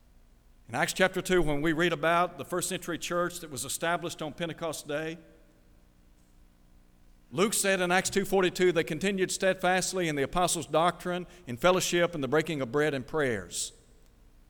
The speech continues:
A little bit later, Luke said, "All that believed were together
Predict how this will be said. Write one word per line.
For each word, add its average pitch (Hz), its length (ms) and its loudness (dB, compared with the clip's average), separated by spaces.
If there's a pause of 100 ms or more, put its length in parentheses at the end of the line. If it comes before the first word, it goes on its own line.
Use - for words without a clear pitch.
(580)
A 147 40 -2
little 202 200 4
bit 214 140 2
later, 196 320 4
Luke 190 220 2
said, 185 540 0 (1400)
"All 233 520 8
that 208 200 0
believed 208 800 2
were 180 160 4
together 165 800 2